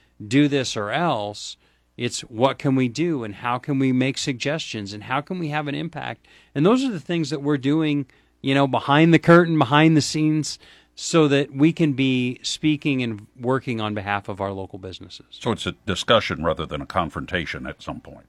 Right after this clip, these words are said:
Speaker 1: Absolutely. It's, you know, I think, what's the old saying? You get more, uh, bees with honey than vinegar <laughs> or whatever.
Speaker 2: Well, actually, I think it's flies.
Speaker 1: A fly,
Speaker 2: But
Speaker 1: okay,
Speaker 2: <laughs>
Speaker 1: more flies with honey than vinegar.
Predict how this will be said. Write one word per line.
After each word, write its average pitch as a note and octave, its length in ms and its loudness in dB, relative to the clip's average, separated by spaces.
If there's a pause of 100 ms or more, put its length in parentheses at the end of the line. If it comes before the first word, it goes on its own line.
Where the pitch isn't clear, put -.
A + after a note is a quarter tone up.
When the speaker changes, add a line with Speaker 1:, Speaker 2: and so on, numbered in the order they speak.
Speaker 1:
Absolutely. B2+ 920 0
It's, - 380 -8
you C#3+ 120 -2
know, A#2 220 -2 (140)
I B2 160 -2
think, C#3 360 0 (420)
what's C3+ 260 -2
the D3 100 4
old C#3 160 2
saying? C#3 340 4
You C3 100 4
get B2+ 160 0
more, B2+ 380 2
uh, A2+ 300 0 (340)
bees C3 300 2
with A#2 140 -4
honey B2 300 2
than A2+ 180 -2
vinegar C3+ 540 2
<laughs> - 40 -10
or C#3 100 -2
whatever. C3 360 4
Speaker 2:
Well, C3+ 140 2
actually, G2 280 0
I - 20 0
think E2 160 -2
it's C2+ 120 -12
flies. D#2 440 -4
Speaker 1:
A C#3 60 -4
fly, D3+ 320 6
Speaker 2:
But D3 200 4
Speaker 1:
okay, C3 280 8
Speaker 2:
<laughs> - 20 2
Speaker 1:
more D3+ 280 6
flies D#3 480 4
with C3 120 -4
honey C#3+ 300 2
than B2 160 0
vinegar. C3+ 460 -2